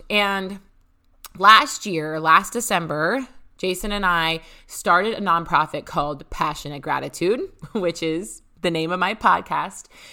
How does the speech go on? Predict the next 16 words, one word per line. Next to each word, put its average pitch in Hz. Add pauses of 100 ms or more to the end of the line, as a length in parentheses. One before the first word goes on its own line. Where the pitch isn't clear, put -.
(200)
not 170
ironically. 156 (640)
Um, 214 (600)
we 226
decided 190
that 180
we 175
wanted 185
to 185
do 180
something 165
to 156
give 143
back, 127
right? 147 (380)
It 311